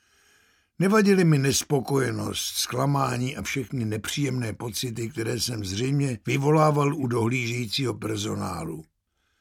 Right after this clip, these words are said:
Zůstával jsem chladný jako mražená ryba,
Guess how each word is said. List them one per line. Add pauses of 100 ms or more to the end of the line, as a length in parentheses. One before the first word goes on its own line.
(320)
Zůstával
jsem
chladný
jako
mražená
ryba,